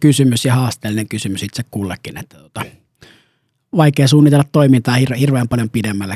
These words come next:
kun ei, ei tosiaan sitä varmuutta aina oo, oo sit siitä, siitä tota resurssitilanteesta. Sanoit tossa, että nyt tarvittaisiin lisää pieniä asuntoja, ehkä uusia asumisyksiköitä pien-,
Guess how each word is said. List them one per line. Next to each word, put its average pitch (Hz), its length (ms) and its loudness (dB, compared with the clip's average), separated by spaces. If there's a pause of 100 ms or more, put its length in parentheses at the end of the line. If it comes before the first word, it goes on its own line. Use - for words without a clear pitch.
kun 101 140 -12
ei, 104 220 -10
ei 98 80 -12
tosiaan 101 340 -10
sitä 101 180 -10
varmuutta 92 480 -8
aina 90 180 -6
oo, - 200 -8 (200)
oo 92 140 -8
sit - 200 -16
siitä, - 260 -18 (120)
siitä - 220 -12
tota - 340 -16
resurssitilanteesta. 92 920 -12 (320)
Sanoit 185 360 2
tossa, 175 220 2
että 147 160 -4 (100)
nyt 170 160 2
tarvittaisiin 143 400 -2
lisää 147 240 2
pieniä 147 440 4
asuntoja, 151 460 4 (120)
ehkä 143 280 -4
uusia 139 420 2 (420)
asumisyksiköitä 139 1080 -2
pien-, 151 360 0